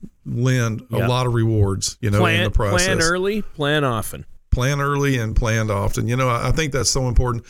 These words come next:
Speaker 1: So whatever it is, you may, it's just wise to have a game plan before you actually retire. And, and on a related note, while, you know, many people want to work in retirement circumstances, like a health, change in your health, we touched on that earlier,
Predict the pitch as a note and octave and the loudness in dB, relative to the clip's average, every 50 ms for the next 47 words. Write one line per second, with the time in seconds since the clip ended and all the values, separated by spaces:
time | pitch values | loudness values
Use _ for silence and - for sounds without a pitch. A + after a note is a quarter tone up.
0 | - - - - - - - E3 D#3 F#3 G#3+ A3 G#3 G3 F#3 E3 E3+ F3 E3 C3 | -16 -16 -16 -14 -10 -6 -4 -2 0 0 0 0 0 0 0 0 0 0 0 -2
1 | - - D#3+ D3+ D3 C#3 C#3 D3 E3 - - - E3+ - - C#3 B2+ B2 C3+ C#3+ | -4 -4 -4 -4 -2 0 0 0 -2 -2 0 0 -2 0 0 -2 -2 0 0 0
2 | C#3+ C#3+ C#3+ - - B2 B2 B2 G#2+ G#2 G2 G#2 A#2+ C#3 D3+ D#3 C#3+ - E3 D3+ | 0 0 0 0 0 0 0 0 0 0 0 0 0 0 0 2 2 2 2 2
3 | D#3 D#3 D3+ D3+ D3 D3 - - - - - - B2 G#2+ - C3 B2+ A#2 A#2 A#2 | 0 0 0 -2 -2 -6 -10 -14 -20 -14 -6 -4 -4 -2 0 0 0 2 2 2
4 | A2+ A2+ G#2+ - A2+ G2+ G2 G2 - - C3+ C3 B2+ B2+ C3 B2+ C3 C3 - - | 0 0 -2 -2 -2 -2 -2 0 0 0 0 0 0 0 0 0 -2 -4 -8 -14
5 | - - - - _ _ - C3 B2 A#2+ A#2+ - C3+ C3+ C3 A#2+ A2 A2+ B2+ D3+ | -20 -20 -20 -20 _ _ -2 0 0 0 0 -2 -2 0 0 0 0 0 2 0
6 | E3 C#3+ D3 D3 D3 C#3+ C#3+ - C3 C3+ B2 G#2+ G#2+ - F3 C3+ A#2 G#2+ B2 C#3+ | 0 0 0 0 0 0 0 -2 -2 -2 -2 -2 -2 -2 -2 -2 0 0 0 0
7 | C#3+ C3 - D3 B2+ C#3 A2 G#2+ B2 D#3+ F#3+ C#3 - - C#3 A#2+ B2 A#2+ B2+ A#2+ | 2 2 2 2 2 0 0 0 0 -2 -2 -2 -4 -2 -2 0 0 0 0 0
8 | - A#2 A2+ A2 G#2 - B2+ A2+ A2 A2+ A2 A#2 A2 - - - - B2+ B2 A#2+ | -2 0 0 0 0 2 2 2 2 2 2 0 -2 -4 -4 -2 0 0 0 0
9 | B2+ - C3+ A#2 A2 A2 - A#2 A2+ G#2 G2 - - - - - - _ - B2 | -2 -2 0 0 0 0 0 0 -2 -2 -4 -6 -10 -16 -20 -20 -14 _ -4 -2
10 | A2+ A2 - - G2 G2+ C3 B2 C3+ B2 - - B2+ B2+ B2+ A#2 G#2+ A2+ G#2+ A#2 | -2 -2 -2 -2 0 2 0 0 0 -2 -2 -2 0 0 0 0 0 0 0 0
11 | B2+ B2 A#2 A#2 A2 - - C3+ B2+ - - B2+ A#2+ A2+ G#2+ A#2 C3+ D3+ D#3+ D#3+ | 0 0 0 -2 -2 0 0 0 0 0 0 0 0 0 0 0 0 0 0 0
12 | D#3+ D#3+ | -2 -2